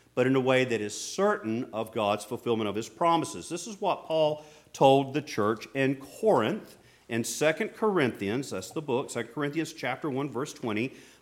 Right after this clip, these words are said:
Paul says this, and he's talking exactly about what I just mentioned. "For all the promises of God find their yes," all right, all the promises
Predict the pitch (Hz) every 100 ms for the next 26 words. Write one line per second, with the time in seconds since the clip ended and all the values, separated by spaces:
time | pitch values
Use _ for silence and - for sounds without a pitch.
0 | - 196 196 196 170 156 226 - 123 123
1 | 113 - - 196 151 120 104 202 208 208
2 | 170 147 127 120 123 117 131 - 147 139
3 | - 71 - - _ _ 127 135 139 180
4 | 196 208 214 214 - 170 180 190 190 180
5 | 170 165 113 110 92 92 98 120 - -
6 | - - 160 170 185 185 170 143 123 147
7 | 139 131 135 - 101 101 113 208 151 127
8 | 220 - - - _ _ _ 80 78 110
9 | 120 185 - 240 277 269 214 - 131 156
10 | 160